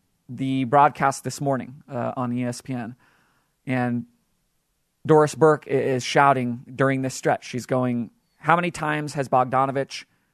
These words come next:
made Kawhi a passer?" Uh, this was something that freaked me out there in person. You notice different things live that you do on television. And live,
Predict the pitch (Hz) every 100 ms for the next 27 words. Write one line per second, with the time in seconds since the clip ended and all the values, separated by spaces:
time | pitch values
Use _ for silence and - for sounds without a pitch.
0 | _ _ _ 127 131 127 - 127 120 123
1 | - 123 123 - - _ _ _ 131 131
2 | 156 202 - 190 - 170 147 - - 156
3 | - 151 147 131 - _ _ _ _ -
4 | 143 151 131 123 127 143 - - 131 139
5 | 160 156 165 151 - 147 143 147 - 135
6 | 139 135 117 123 127 127 123 131 131 135
7 | 123 151 139 123 120 120 120 _ _ _
8 | _ _ _ _ 160 160 143 180 196 165